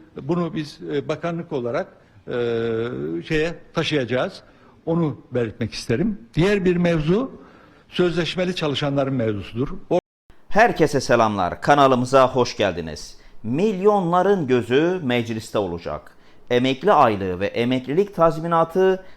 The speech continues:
Speaker 2: nasıl şekillenecek? Üç bin altı yüz ek gösterge emekli aylığı ve emeklilik tazminatında önemli artışa neden olacak. Bundan dolayı gündemdeki sıcaklığı artıyor.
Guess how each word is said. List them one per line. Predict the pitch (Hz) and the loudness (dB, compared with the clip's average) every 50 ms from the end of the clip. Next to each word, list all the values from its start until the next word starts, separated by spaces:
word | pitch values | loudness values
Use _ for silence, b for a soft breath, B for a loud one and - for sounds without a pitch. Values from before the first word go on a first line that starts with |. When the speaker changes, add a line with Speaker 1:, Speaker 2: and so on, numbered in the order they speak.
| B B | B B
Speaker 2:
nasıl | 110 131 170 220 233 208 - - 156 143 120 107 | -2 0 2 2 2 2 0 -2 -2 -2 -2 -2
şekillenecek? | 101 - - 120 101 - - 95 92 90 80 73 71 - 55 50 - - - - b b b b b b b b - | -4 -6 -4 -6 -6 -6 -6 -8 -6 -6 -6 -8 -12 -12 -14 -14 -16 -18 -20 -20 b b b b b b b b -4
Üç | 196 220 214 - - | -4 -4 -4 -4 -4
bin | 226 240 | -2 0
altı | 240 233 233 220 - 247 | 2 2 0 0 -2 -4
yüz | 233 202 | -6 -4
ek | 196 - 240 247 - - | 0 0 0 0 0 -2
gösterge | 135 113 - - - 101 98 95 85 110 120 147 160 160 - B B B B - | -4 -4 -4 -4 -4 -4 -4 -2 0 2 2 2 2 0 -4 B B B B -2
emekli | - 117 120 135 135 139 139 175 185 226 | 0 0 2 2 0 0 0 0 -2 0
aylığı | - - 196 196 196 185 190 190 190 175 | 0 2 0 2 4 4 4 4 4 4
ve | 180 185 | 4 2
emeklilik | 180 - 151 147 151 156 151 151 135 160 185 208 202 - | 2 2 0 0 0 0 -2 -4 -2 0 0 0 0 0
tazminatında | 160 147 139 123 123 131 135 135 131 127 - 135 131 127 120 123 123 127 127 b b b b b b - | 2 2 2 2 0 -2 0 0 0 0 0 -2 -2 2 2 4 4 2 0 b b b b b b 0
önemli | 165 185 190 196 196 196 208 220 226 | 2 2 4 2 2 2 0 0 0
artışa | - - 139 127 113 101 98 - - 120 113 | 2 2 2 2 2 -2 -6 -4 -2 -2 -2
neden | 104 92 82 90 82 | -2 -2 -2 -4 -4
olacak. | 78 78 76 76 - 78 69 69 - - - - b b b b b b 127 | -4 -6 -8 -8 -8 -10 -10 -10 -12 -14 -16 -16 b b b b b b -4
Bundan | 139 156 156 190 214 226 190 139 | -2 2 6 6 6 6 4 2
dolayı | 113 95 85 80 78 78 80 | 0 0 0 -2 -2 -4 -4
gündemdeki | 113 135 151 156 143 131 123 110 98 - 98 | -2 -2 0 2 2 2 2 0 0 -2 -2
sıcaklığı | 95 - 151 131 127 110 98 - - 104 123 151 175 185 - - - - - _ _ _ | -2 -2 -2 0 0 0 0 -2 -2 0 2 2 2 0 -2 -8 -14 -20 -20 _ _ _
artıyor. | - 113 95 78 - - - 50 50 50 | 4 4 4 4 0 -8 -14 -14 -14 -16